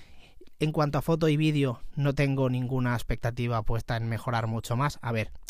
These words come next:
siempre tienes, ¿no? Pero que me voy a centrar en lo que realmente creo que merece más la, necesita más la, la marca. Y básicamente sería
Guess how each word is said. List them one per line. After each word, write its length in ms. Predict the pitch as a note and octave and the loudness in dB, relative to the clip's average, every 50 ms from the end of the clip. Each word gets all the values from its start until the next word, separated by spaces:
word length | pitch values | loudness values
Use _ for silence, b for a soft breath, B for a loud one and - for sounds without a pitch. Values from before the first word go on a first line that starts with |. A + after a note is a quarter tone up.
| - - | -14 -12
siempre 360 | - - A#2+ A2+ A2+ B2 B2 | -6 -4 -2 -2 0 -2 -2
tienes, 360 | - B2 B2+ B2+ A#2+ - - | 0 0 0 0 0 0 0
¿no? 160 | A#2+ D3+ F3+ | 2 0 2
Pero 200 | - B2+ B2 A2+ | 2 2 0 2
que 120 | - A#2+ A#2 | 0 0 0
me 280 | A2+ A#2+ - B2 B2 | 0 0 -2 -2 -2
voy 120 | A#2 A#2 B2 | 0 2 0
a 80 | B2+ | 0
centrar 440 | - - B2+ B2 - C#3+ C3 B2 B2+ | 2 0 0 0 2 4 4 4 4
en 160 | C3+ C#3 C3+ A#2+ | 2 2 2 2
lo 120 | G#2 G2+ | 0 -2
que 240 | - A2+ G#2 G2 - | -4 -6 -6 -6 -6
realmente 540 | - A2 - G#2+ A2+ A#2 A#2 A2+ G#2+ B2 A2 | -6 -4 -2 -2 0 0 0 -2 -2 -4 -2
creo 220 | - A#2+ A#2 A2 | -2 -2 -2 -2
que 180 | - - A2+ A2+ | -2 -4 -4 -4
merece 460 | A2+ A2+ A#2 A2+ A2+ A2+ G#2+ - A#2+ | -4 -4 -4 -4 -4 -4 -4 -2 -2
más 220 | A2 G#2+ G#2 G#2 - | 0 0 -2 -2 -4
la, 320 | A2 G#2+ G#2 G#2+ - - B B B B B B B B B B B - | -4 -4 -4 -6 -8 -12 B B B B B B B B B B B -6
necesita 640 | - A#2+ A2+ - C3+ B2+ B2+ A#2+ - - C3 A#2+ G#2+ | -6 -4 -4 -2 0 0 2 2 2 2 2 0 0
más 140 | G2 F#2+ G2+ | 0 0 -2
la, 360 | G#2+ G2+ G2 F#2+ G2 G2+ - - | -2 -2 -2 -2 -4 -6 -10 -8
la 140 | - A2+ A2 | -6 -4 -4
marca. 340 | G#2+ G2 F#2+ - - - - - - - - - _ - - - - - - - - - - - - | -4 -4 -6 -10 -12 -18 -20 -20 -20 -20 -20 -20 _ -20 -20 -20 -20 -20 -20 -20 -18 -16 -16 -6 -2
Y 80 | - | 0
básicamente 560 | C3 C3 C#3 - - D3+ D3+ D3+ D3+ - D#3 | 0 2 0 2 2 2 2 2 2 2 0
sería 460 | B2 - A#2+ A#2 A#2+ B2 A#2+ B2+ B2 | 0 0 -2 -2 0 0 -2 -2 -4